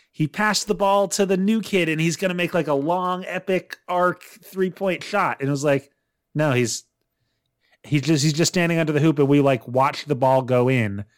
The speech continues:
all in the same shot. Like, he just shoots it, it goes in the hoop, and then everybody cheers.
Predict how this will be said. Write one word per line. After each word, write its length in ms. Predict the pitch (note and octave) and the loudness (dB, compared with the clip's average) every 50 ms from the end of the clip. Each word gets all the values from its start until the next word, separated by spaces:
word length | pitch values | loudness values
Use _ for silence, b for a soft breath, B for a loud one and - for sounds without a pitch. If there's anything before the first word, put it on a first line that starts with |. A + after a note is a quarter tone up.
| _ _ _ _ _ - | _ _ _ _ _ 0
all 220 | B2+ B2+ B2+ B2+ | 2 4 4 4
in 80 | A#2 A#2+ | 2 2
the 100 | B2 A#2 | 0 0
same 320 | - - C#3 A#2+ A#2 A2+ | 0 0 0 0 0 -2
shot. 380 | - - - C#3 B2 G2 - - | -2 -2 0 0 0 0 -2 -4
Like, 300 | A2 G#2 G#2 G2+ G2 - b b b b _ | -2 -2 -2 -2 -4 -8 b b b b _
he 60 | - | -4
just 140 | A#2 B2 A2+ - | -4 -4 -2 0
shoots 240 | D#3 D3+ C#3+ - D#3 | 0 0 2 0 -2
it, 100 | C#3+ B2 | -4 -6
it 60 | A#2 | -4
goes 220 | A2 C3 B2+ B2+ C3 | 0 0 2 2 2
in 60 | C3 | 0
the 40 | B2 | 0
hoop, 220 | A2+ B2 A#2+ A2+ B2 | 0 0 0 0 -2
and 160 | A#2 A#2 A#2+ | -2 -2 0
then 240 | A2+ A2+ A2 A2 - | 0 0 -2 -2 -4
everybody 340 | C3 A#2 A#2+ A#2 A#2 A2+ A2 | -2 -2 0 0 0 -2 -2
cheers. 420 | - - C3+ A2+ G2+ F#2+ - - | -2 -2 -2 -2 -2 -4 -8 -14